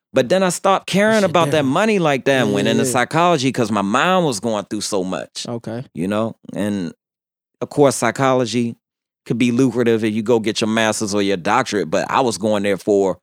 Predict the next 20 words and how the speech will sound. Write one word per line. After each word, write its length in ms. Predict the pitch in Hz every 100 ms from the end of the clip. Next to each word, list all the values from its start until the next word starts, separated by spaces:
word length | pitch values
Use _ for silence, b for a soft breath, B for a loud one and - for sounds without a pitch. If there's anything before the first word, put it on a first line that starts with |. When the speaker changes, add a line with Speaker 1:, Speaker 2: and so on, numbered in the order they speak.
| _ _
Speaker 1:
mental 300 | 98 120 110
peace, 480 | 92 - 135 - - _ _ _ _ _ -
you 140 | 120
know? 180 | 101 101
Speaker 2:
Mm, 160 | 113 92 _ -
that's 160 | 131 120
real. 300 | 127 131 104
Speaker 1:
So 180 | - 98
being 300 | 107 147 156
a 60 |
father 420 | 135 160 143 135
really 320 | 117 120 123 117
helped 220 | 120 104
me 60 | 107
get 140 | 98
centered, 320 | 90 - 107 71
man. 460 | 87 90 98 95 _ _ -
Align 380 | 92 104 107 101
my 160 | 95
goals. 560 | 87 110 98 85 -